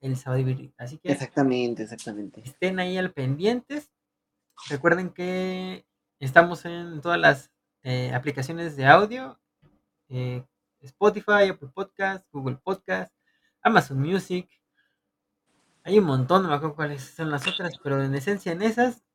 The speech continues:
Speaker 1: Y también nuestra página web, W W W punto backplay punto M X. Ahí pueden encontrar reseñas. Nuestros videos de YouTube también están ahí.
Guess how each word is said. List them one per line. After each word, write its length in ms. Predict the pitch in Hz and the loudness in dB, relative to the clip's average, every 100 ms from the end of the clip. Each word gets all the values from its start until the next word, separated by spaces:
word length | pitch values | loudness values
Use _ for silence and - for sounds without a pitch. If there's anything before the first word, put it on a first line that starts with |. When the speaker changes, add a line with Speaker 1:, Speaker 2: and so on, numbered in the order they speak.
| - | -2
Speaker 1:
Y 380 | 233 294 311 - | 0 2 2 2
también 760 | 175 156 147 156 190 226 233 - _ _ | 0 0 2 4 4 2 -4 -14 _ _
nuestra 360 | 160 147 135 131 | -2 -2 -2 -8
página 280 | 147 165 | -8 -4
web, 240 | 131 131 127 _ _ - | 0 0 -2 _ _ 0
W 340 | 214 - 202 | 0 0 -4
W 0 | |
W 460 | 147 127 139 170 190 _ _ | -2 2 2 2 -2 _ _
punto 380 | 240 240 240 | -6 -4 -6
backplay 640 | - 151 - - 190 214 - _ _ _ | -4 -8 -8 -10 -8 -8 -12 _ _ _
punto 480 | 262 262 262 269 _ _ | 4 4 0 -8 _ _
M 280 | 185 196 190 | -6 -4 -4
X. 380 | 196 - 240 - 135 | -6 -8 -14 -12 -10
Ahí 80 | |
pueden 240 | 131 160 156 | -2 0 2
encontrar 320 | 131 131 123 | -2 -8 -10
reseñas. 840 | 123 131 196 208 202 196 196 - _ _ _ _ | -10 -8 -6 -6 -8 -10 -10 -12 _ _ _ _
Nuestros 300 | 139 131 139 | -4 0 2
videos 280 | 131 139 165 | 4 6 6
de 80 | 165 | 4
YouTube 300 | 147 139 175 | -2 -2 -2
también 280 | 147 139 139 | -2 -4 -4
están 260 | 131 131 | -6 -6
ahí. 400 | 131 190 233 220 | -6 -4 -6 -8